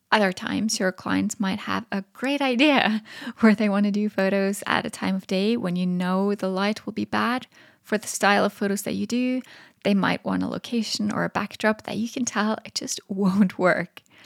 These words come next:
So this is a good time to remind them that you're the expert and they chose you for a reason, in a nice way, of course, and just let them know the consequences of not listening to you. Again, in a nice way. So I got this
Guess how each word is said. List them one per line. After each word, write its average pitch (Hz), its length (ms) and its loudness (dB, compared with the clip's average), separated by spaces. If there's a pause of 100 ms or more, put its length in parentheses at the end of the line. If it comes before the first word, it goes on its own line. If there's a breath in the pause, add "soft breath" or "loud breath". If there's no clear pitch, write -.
(300 loud breath)
So 185 200 6 (180)
this 214 180 0
is 233 120 -2
a 254 40 2
good 226 180 0
time 196 280 2
to 190 100 -2
remind 180 360 2
them 185 160 0
that - 260 -2
you're 214 240 -2
the 247 120 0
expert 226 580 -2 (320 loud breath)
and 196 140 2
they 208 80 4
chose 196 340 0
you 175 80 0
for 180 220 -2
a 185 40 -6
reason, 185 500 -4 (300)
in 233 460 0
a - 60 -4
nice - 260 -2
way, - 120 -6
of - 120 -12
course, - 400 -4 (420 loud breath)
and 233 120 2
just - 240 -6
let 220 260 0
them 202 160 0
know 180 140 0
the - 80 -4
consequences - 800 -4
of - 220 -10
not - 180 -4
listening - 340 -6
to - 120 -12
you. 208 260 -8 (640)
Again, 240 600 -6 (300)
in 214 140 2
a 254 60 6
nice 185 340 2
way. - 280 -8 (600)
So 233 340 0 (320)
I 277 120 4
got 254 180 -2
this - 360 -6